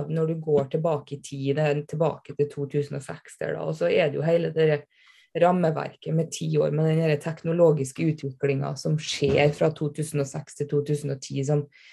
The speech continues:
åpenbart former de her karakterene til å, til å bli da, de, de menneskene som de er i tjue seksten. Og de har jo,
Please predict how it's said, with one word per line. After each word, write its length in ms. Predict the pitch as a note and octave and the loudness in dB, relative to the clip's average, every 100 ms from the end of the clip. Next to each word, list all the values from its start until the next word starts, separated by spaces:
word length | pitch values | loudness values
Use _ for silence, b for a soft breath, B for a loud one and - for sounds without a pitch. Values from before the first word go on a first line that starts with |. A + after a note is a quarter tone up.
| b b b | b b b
åpenbart 840 | F3 F#3 G3 D3 C#3 C3+ C#3+ C3+ | 6 8 6 4 2 2 -2 -4
former 480 | - F3 F3+ F#3+ C#3 | -2 0 4 2 2
de 160 | C#3+ E3 | 0 0
her 140 | D3+ | 0
karakterene 720 | - D3+ D3+ - E3 C#3+ D3 C#3 | 0 -2 -2 0 0 0 -6 -2
til 260 | E3+ D3+ C#3+ | 2 4 2
å, 0 | - b b b b b _ | -2 b b b b b _
til 160 | D#3+ D3 | 4 6
å 60 | |
bli 380 | D3 C#3+ C3 G#3 | 4 0 4 6
da, 140 | B3 F3 - b b b b - | 6 4 0 b b b b -4
de, 120 | E3 D#3 | -2 4
de 140 | D#3+ | 4
menneskene 680 | D#3 D#3+ E3 C#3+ - - C3+ | 4 2 2 -2 -2 -6 -4
som 160 | D3+ D3+ | -2 0
de 160 | D3 | 0
er 140 | C#3 C#3 | -2 -4
i 40 | |
tjue 220 | D#3 E3 | -2 -2
seksten. 480 | C3+ C#3+ D#3+ - D#3 - F3 | 0 -2 -2 -4 -8 -4 0
Og 80 | F3+ | 4
de 140 | E3+ F#3 | 4 4
har 180 | A#3 E3+ | 4 6
jo, 100 | D3+ | 4